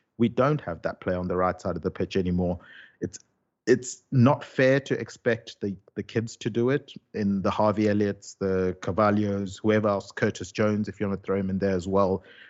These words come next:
They're too young to do it at a consistent level for the type of bar that Man City have set now for the league, which is you have to get ninety points just to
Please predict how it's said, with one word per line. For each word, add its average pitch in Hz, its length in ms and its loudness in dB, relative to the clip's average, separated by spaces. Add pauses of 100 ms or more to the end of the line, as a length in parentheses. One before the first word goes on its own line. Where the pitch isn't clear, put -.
(180)
They're 135 180 6
too 147 220 2
young 120 420 4
to - 120 -8
do 110 260 2
it 107 140 0
at 95 120 -4
a 92 40 -4
consistent 131 1120 -2
level 92 540 -2 (340)
for 127 440 4
the 104 140 0
type 120 460 -4
of 95 280 -4 (960)
bar 113 320 4
that 98 260 -4
Man 101 300 -4
City - 320 -4
have 98 180 -6
set - 340 -2
now 95 200 -4
for 98 140 -10
the 92 100 -6
league, 98 340 0
which 95 320 -2
is 95 360 -2 (260)
you 107 100 2
have - 240 0
to 107 60 -12
get 101 180 0
ninety 101 340 -4
points 95 420 -4
just - 380 -6
to 92 240 -6